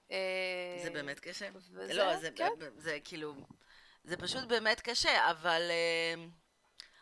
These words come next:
Speaker 2: את אומרת פה משהו מאוד, מאוד נכ-, נכון. נגיד, הטיפ שאני יכולה לתת גם, זה מכיוון של, כאילו, הדרכת, אה, הורים ותינוקות.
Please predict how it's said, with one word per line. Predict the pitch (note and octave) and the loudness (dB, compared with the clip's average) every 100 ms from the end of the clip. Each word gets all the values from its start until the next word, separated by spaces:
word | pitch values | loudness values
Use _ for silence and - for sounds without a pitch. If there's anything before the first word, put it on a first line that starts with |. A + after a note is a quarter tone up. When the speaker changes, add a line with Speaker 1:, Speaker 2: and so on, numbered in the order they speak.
| _ | _
Speaker 2:
את | F3+ | -4
אומרת | F#3+ G3 - | 0 0 0
פה | A#3 | -2
משהו | G#3+ A#3 B3+ | 0 0 -2
מאוד, | A3+ A3+ | -4 -4
מאוד | A#3 A#3 A3 | -4 -6 -6
נכ-, | C4 - | -10 -10
נכון. | - G3 G#3 E4+ A#3 D3 - _ _ - - - - - | -12 -10 -8 -8 -8 -10 -20 _ _ -20 -20 -20 -16 -6
נגיד, | G3+ G3+ C4+ - - - | -4 -4 -4 -6 -6 4
הטיפ | F#3 F#3 F3+ F3+ B3+ | 10 12 10 6 -4
שאני | - B3 G3+ | 0 2 2
יכולה | G#3+ C4 G#3 F3 | 0 -2 2 4
לתת | D#3 D3+ D#3 C#3+ | 4 0 -4 -6
גם, | C#3+ B2 D3+ G3+ _ _ _ _ - - | -4 -4 -6 -16 _ _ _ _ -20 -10
זה | F3 | -4
מכיוון | F3+ F#3 F#3 F#3+ G#3 | -2 -4 -6 -6 -4
של, | G3+ F3+ | -4 -4
כאילו, | G3 F3 | -2 0
הדרכת, | E3 D3 - E3+ - | 0 -4 0 0 0
אה, | B2+ D#3+ | -4 -2
הורים | D#3 E3+ E3 | -2 -4 -10
ותינוקות. | D#3 E3 D3 D3+ G3 E3 - | -12 -12 -12 -4 -2 -2 -4